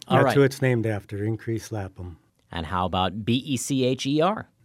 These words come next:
Speaker 2: Actually, the correct German pronunciation would be Becker Street. I don't know why we pronounce it Beecher Street. We mispronounce other street names, too. Like Burleigh is really Burley rather than Burleigh. So.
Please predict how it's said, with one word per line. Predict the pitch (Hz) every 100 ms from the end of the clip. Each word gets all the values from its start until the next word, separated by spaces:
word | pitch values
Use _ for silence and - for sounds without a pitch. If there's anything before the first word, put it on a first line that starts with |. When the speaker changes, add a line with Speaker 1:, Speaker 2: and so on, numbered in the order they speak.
| _ _ 117
Speaker 2:
Actually, | 117 - 123
the | 107
correct | 101 - 117 113 _ _ _
German | 123 127 123
pronunciation | 104 117 113 107 113 107 - 110
would | 82
be | 104
Becker | 90 120 135 117
Street. | 95 - 107 95 - _ _ _
I | 104
don't | 107 104
know | 98
why | 110
we | 107
pronounce | 101 107 107 107
it | 95
Beecher | 85 127 - 117
Street. | - 117 117
We | 110 -
mispronounce | 139 135 - 117 113 107
other | 127 117
street | - 110 107
names, | 104 98
too. | - 139 113 - - - _ _
Like | 120 107
Burleigh | 95 123 135 113 107
is | 110 90
really | 107 113 107
Burley | - 120 127 117 107 113
rather | 107 104 104
than | 98 95
Burleigh. | 104 101 98 98 101
So. | -